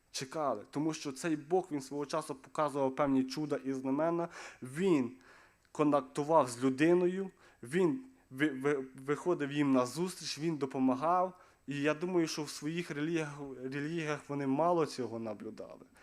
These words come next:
Дуже мало, тому що тим, кому вони поклонялися, це було всього-навсього творіння Боже.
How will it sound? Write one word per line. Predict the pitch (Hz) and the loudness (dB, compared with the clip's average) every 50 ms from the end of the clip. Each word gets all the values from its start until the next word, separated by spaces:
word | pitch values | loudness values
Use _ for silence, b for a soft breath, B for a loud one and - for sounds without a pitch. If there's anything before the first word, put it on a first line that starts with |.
| B - | B -16
Дуже | 131 131 147 196 202 190 175 165 | -10 -6 -2 -2 -2 0 0 0
мало, | 143 131 123 120 127 | 0 2 2 0 0
тому | 127 - 139 143 147 | -2 -2 -2 -2 -2
що | 139 - - 139 135 131 131 - _ | -4 -4 -6 -8 -8 -8 -10 -8 _
тим, | - 180 185 170 | 2 2 2 2
кому | 170 - 156 151 151 | 0 -4 -4 -2 0
вони | 156 156 151 143 | 0 0 0 -2
поклонялися, | 156 147 131 - 156 165 185 190 185 180 170 - 160 | -4 -6 -6 -4 -2 2 2 4 4 2 0 0 -6
це | 151 - 147 | -4 -4 -4
було | 139 143 143 156 | -2 -2 -2 -2
всього-навсього | 143 147 - 139 135 131 135 143 160 170 170 - - 160 156 | -4 -2 -4 -2 -2 0 0 0 0 -2 -2 -4 -4 -6 -6
творіння | 151 - - 131 131 131 127 123 123 127 | -6 -4 -2 0 0 0 0 0 -2 -2
Боже. | 127 143 160 165 151 123 - - | -2 -2 -2 -2 -2 -4 -4 -10